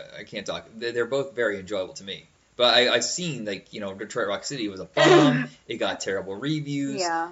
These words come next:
Speaker 1: How did you feel about it?
Speaker 2: You know, it had been quite a long time since I had seen either one. And so revisiting them both was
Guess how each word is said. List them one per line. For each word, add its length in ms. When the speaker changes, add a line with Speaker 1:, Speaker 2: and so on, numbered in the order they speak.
Speaker 1:
How 140
did 200
you 160
feel 200
about 200
it? 140
Speaker 2:
You 120
know, 560
it 140
had 280
been 280
quite 400
a 60
long 280
time 320
since 200
I 160
had 260
seen 300
either 340
one. 500
And 880
so 560
revisiting 720
them 380
both 520
was 1040